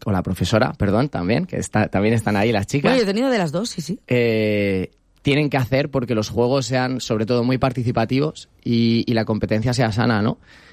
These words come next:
Speaker 1: Y luego el tema de la frustración, importantísima. O sea, un niño que no se frustra es un niño que, en, o sea, pro-, que se frustra y no se trabaja esa frustración,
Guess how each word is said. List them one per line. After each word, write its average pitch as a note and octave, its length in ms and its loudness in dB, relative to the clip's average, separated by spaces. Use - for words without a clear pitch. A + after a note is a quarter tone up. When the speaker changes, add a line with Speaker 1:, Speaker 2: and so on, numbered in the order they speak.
Speaker 1:
Y C3 80 2
luego C3 520 2
el A#2+ 160 -4
tema B2+ 200 -2
de B2+ 40 2
la B2+ 80 0
frustración, B2 540 0
importantísima. A2 840 0
O G2+ 80 -4
sea, F#2+ 320 2
un A2+ 160 4
niño B2 240 4
que A#2+ 80 0
no A#2+ 80 -2
se A#2 120 -2
frustra C#3 500 0
es B2 120 -4
un A#2 100 0
niño B2 320 2
que, G2+ 480 -2
en, G#2 440 2
o - 60 -4
sea, G2+ 200 2
pro-, - 240 -6
que - 100 -2
se G#2 120 2
frustra B2+ 360 0
y - 20 2
no A2 80 0
se A2 80 0
trabaja A2+ 420 0
esa G#2+ 180 0
frustración, A#2 560 0